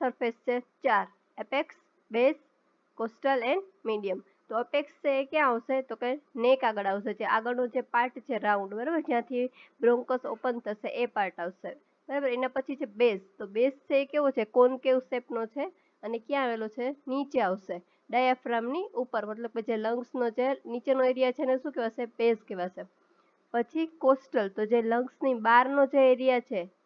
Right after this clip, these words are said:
આખી જે લંગ્સની જે outer surface છે જે, એને કેવો કહેવાશે? Coastal surface કહેવાશે. અને medial surface, તો medial surface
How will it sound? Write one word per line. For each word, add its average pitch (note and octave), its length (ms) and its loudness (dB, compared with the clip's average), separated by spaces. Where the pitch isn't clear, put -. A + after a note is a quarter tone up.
આખી A3 280 -6
જે A#3 80 0
લંગ્સની A3 560 -2
જે A#3+ 80 -2
outer A3+ 260 0
surface A#3 320 -4
છે A#3+ 80 2
જે, A3 100 -2
એને A3+ 200 -2
કેવો C4+ 200 4
કહેવાશે? G#3+ 260 -6
Coastal B3+ 420 -2
surface G3 400 -8
કહેવાશે. G3+ 340 -6
અને A#3 160 0
medial C4 420 2
surface, G#3 360 -4
તો A3 140 -2
medial C4 340 2
surface C4+ 280 2